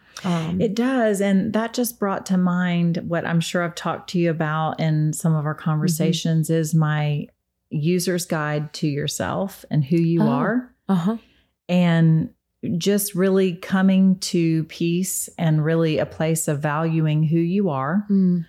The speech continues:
Speaker 1: mm-hmm.
Speaker 2: whether it's like our body positivity
Speaker 1: Right.
Speaker 2: podcast points of, you know, okay, I am not gonna ever be a,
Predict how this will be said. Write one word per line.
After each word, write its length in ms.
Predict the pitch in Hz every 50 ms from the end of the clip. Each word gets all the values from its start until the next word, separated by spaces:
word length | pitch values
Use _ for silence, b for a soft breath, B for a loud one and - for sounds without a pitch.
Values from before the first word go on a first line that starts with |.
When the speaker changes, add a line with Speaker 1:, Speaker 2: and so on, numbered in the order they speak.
| - 214
Speaker 1:
mm-hmm. 260 | 190 175 165 180 175 160 - _ _ _ _
Speaker 2:
whether 400 | - 175 165 175 175 175 190 180
it's 300 | 175 - - - - - - - -
like 260 | 160 160 160 165 -
our 60 | 156
body 320 | 147 147 151 147 147 160 151
positivity 840 | - - 160 147 - 151 151 - - 165 151 165 160 165 160 160 -
Speaker 1:
Right. 260 | - 180 160 170 175 170
Speaker 2:
podcast 280 | 165 156 156 - -
points 480 | - - 165 151 156 170 - - - -
of, 280 | 165 156 151 143 147 - b b b b b b b b _ _ _ _
you 160 | - 160 165 170
know, 400 | 165 160 156 147 147 147 - - - _ - -
okay, 340 | 170 - - 170 156 147 -
I 460 | - 156 160 170 175 180 180 180 - -
am 200 | 160 165 160 160
not 280 | 160 160 156 165 - 165
gonna 160 | 175 160 156 -
ever 280 | - 165 151 165 170
be 480 | 156 151 165 156 156 156 156 151 143 - -
a, 280 | 143 156 147 143 -